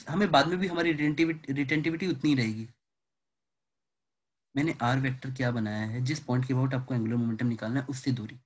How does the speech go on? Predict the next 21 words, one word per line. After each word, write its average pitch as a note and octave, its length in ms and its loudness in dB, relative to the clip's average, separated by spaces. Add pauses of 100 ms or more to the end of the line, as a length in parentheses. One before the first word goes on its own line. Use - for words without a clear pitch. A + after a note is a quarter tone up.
(460)
तो A3+ 60 -2
question D3+ 400 2
की A3 100 2
language A#2+ 300 2
पढ़ना, G#2+ 300 -2
अगर A#2 180 -2
question B2+ 300 -2
में E3+ 120 -2
ओ C#3+ 160 4
यहाँ C3 320 2
दिया A#2 220 0
है, A2 160 -8 (460)
तो C#3+ 40 -10
this F#3+ 280 -2
small C#3 300 4
r F3+ 120 2
will F3+ 200 -2
become F#3+ 300 0 (720)
radius E3 380 2
of D#3+ 120 -6
the C4 140 0